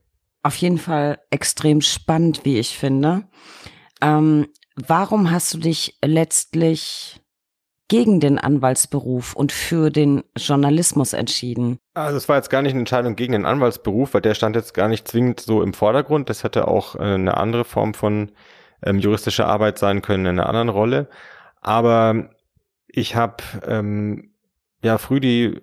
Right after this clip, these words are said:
Speaker 2: früh die Erfahrung gemacht, wie viel man bewegen kann mit Schreiben und mit, mit Publizieren. Ähm, ich hab im Jurastudium ganz früh die Geschichte von Fritz Bauer für mich entdeckt, also die, ja, letztlich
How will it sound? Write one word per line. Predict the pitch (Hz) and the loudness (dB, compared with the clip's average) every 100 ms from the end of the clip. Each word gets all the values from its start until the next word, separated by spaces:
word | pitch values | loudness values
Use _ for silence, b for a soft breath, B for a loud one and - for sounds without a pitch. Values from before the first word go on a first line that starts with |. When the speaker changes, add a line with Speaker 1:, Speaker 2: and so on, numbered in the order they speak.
| _ - | _ -16
Speaker 2:
früh | - 135 | -4 2
die | 139 | 2
Erfahrung | 117 117 117 | 2 2 0
gemacht, | 113 113 110 | 2 2 0
wie | 104 | -4
viel | - | 0
man | 127 110 | 2 2
bewegen | 95 98 117 107 | 2 0 2 0
kann | - 98 | 0 -2
mit | 95 - | -2 -2
Schreiben | 92 95 107 95 | 0 2 2 0
und | 87 | 0
mit, | 90 87 | 0 0
mit | 90 - | -4 -4
Publizieren. | 87 90 - 95 90 - - B B B B B B - 87 | -6 -6 -6 -4 -4 -4 -10 B B B B B B -16 -8
Ähm, | 87 85 85 - | -6 -4 -6 -8
ich | - | -4
hab | 98 - - | -6 -6 -6
im | 95 90 90 85 _ _ _ - | -2 -2 -2 -6 _ _ _ -4
Jurastudium | 104 127 123 - 120 113 107 104 | 2 4 2 0 -2 2 2 2
ganz | 104 110 - | 0 -2 -8
früh | - 113 113 113 113 - _ _ - | -4 0 2 2 0 -2 _ _ -6
die | 98 95 92 | -4 -2 -2
Geschichte | 101 - 107 107 | -4 -4 -4 -4
von | - 98 | -2 -2
Fritz | - 87 | -2 -6
Bauer | - 87 123 131 | 0 2 2 2
für | 127 101 | 0 0
mich | 117 - | 0 0
entdeckt, | 120 104 - - - | -4 -2 -2 -4 -8
also | - 90 | -4 -4
die, | 87 87 85 90 - B B B B B B B B B B B B _ | -4 -6 -8 -10 -12 B B B B B B B B B B B B _
ja, | - 120 | -4 0
letztlich | 107 - - 104 - 117 | 0 -2 -2 -2 -2 -10